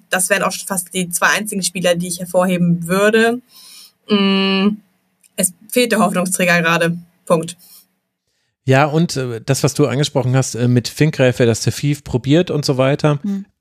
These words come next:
Speaker 2: Aber er tut das eben in einer wackeligen Struktur. Da gab's eine ganz wunderbare, äh, Szene gleich in der Anfangsphase. Da will Finkgräfe in eingerückter Position auf den Flügel verlagern. Man sieht schon, er dreht sich auf, er nimmt den Pass raus und dann fällt ihm ein,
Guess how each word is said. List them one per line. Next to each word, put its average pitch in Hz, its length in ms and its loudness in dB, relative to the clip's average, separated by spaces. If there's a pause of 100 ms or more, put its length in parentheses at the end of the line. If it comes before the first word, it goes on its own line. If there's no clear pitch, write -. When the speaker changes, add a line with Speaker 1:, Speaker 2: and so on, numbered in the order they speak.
(160)
Speaker 2:
Aber 131 240 0
er 123 100 -4
tut 160 200 -4
das 139 140 -4
eben 127 180 0
in 120 100 -4
einer 117 220 2
wackeligen 113 340 -2
Struktur. - 360 -4
Da 101 100 0
gab's 113 220 0
eine 127 180 -2
ganz 123 240 0
wunderbare, 143 840 2
äh, 117 340 -16
Szene 143 400 0
gleich 139 260 0
in - 60 -4
der 127 100 0
Anfangsphase. 123 760 -2 (420)
Da 127 160 2
will 165 160 4
Finkgräfe 160 640 0
in 131 100 0
eingerückter 180 540 0
Position 160 500 0
auf 139 140 -4
den 139 140 -2
Flügel 202 360 0
verlagern. 156 640 2
Man 135 100 4
sieht 202 200 0
schon, 175 100 0
er 139 100 0
dreht 175 240 0
sich 143 200 -2
auf, 180 280 2
er 156 100 2
nimmt 151 180 2
den 151 100 0
Pass - 300 -2
raus 170 240 2
und 151 180 -2
dann 190 140 2
fällt 190 220 0
ihm 165 120 -2
ein, 170 260 2